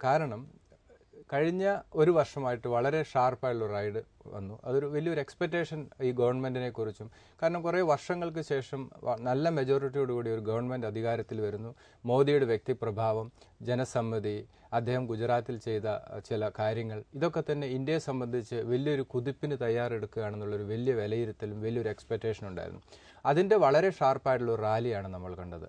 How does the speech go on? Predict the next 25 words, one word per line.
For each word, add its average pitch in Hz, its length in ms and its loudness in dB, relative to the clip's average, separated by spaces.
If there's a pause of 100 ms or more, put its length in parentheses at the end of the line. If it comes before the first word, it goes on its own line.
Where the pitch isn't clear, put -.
അതിന് 180 300 2
അനുകൂലമായി 165 720 8
ക്രൂഡ് 139 340 4
ഓയിൽ 180 140 4
പ്രൈസ്, 139 480 0 (340)
വളരെ 139 420 6
ഷാർപ്പായിട്ടുള്ള 135 600 2 (100)
ക്രൂഡ് 123 260 2
ഓയിൽ 135 200 4
പ്രൈസിൻ്റെ 117 380 -2
fall. 101 280 -6 (120)
അപ്പോൾ 139 120 2
ഇതൊക്കെ 185 420 2
തന്നെ 170 180 -2
ഇന്ത്യയുടെ 151 500 -2
ഫിസ്ക്കൽ 139 420 -2
ഡെഫിസിറ്റ് 131 360 -4
കുറയാനും 123 500 -2 (340)
ഒക്കെ 123 360 2
കാരണമാകും. 120 720 2 (140)
റിയൽ, 147 220 4
ഏഹ്, 123 420 -2
ഗ്രോത്തിലേക്ക് 135 880 2 (120)
ഇന്ത്യ 127 260 0
പോവുകയാണ് 120 640 0